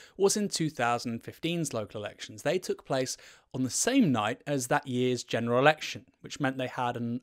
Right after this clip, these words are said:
unnaturally high turnout and that we could presume, all things being equal, that certain things would happen. One was that the Conservatives would lose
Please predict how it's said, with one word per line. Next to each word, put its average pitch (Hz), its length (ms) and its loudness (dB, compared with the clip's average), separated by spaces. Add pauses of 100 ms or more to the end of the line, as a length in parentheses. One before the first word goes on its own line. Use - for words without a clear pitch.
unnaturally 139 760 -4
high 104 320 -10
turnout 208 580 2 (260)
and 170 140 0
that 185 80 -2
we 202 80 -2
could 170 220 -8
presume, 185 720 0
all 190 240 0
things 139 560 0 (300)
being 131 200 -4
equal, 196 360 -2
that 143 120 -6
certain 131 320 0
things 110 200 -10
would - 100 -14
happen. 131 360 -4
One 202 180 4
was 185 120 0
that 165 100 -4
the 139 60 -10
Conservatives 120 580 -2
would 113 160 -8
lose 117 480 -2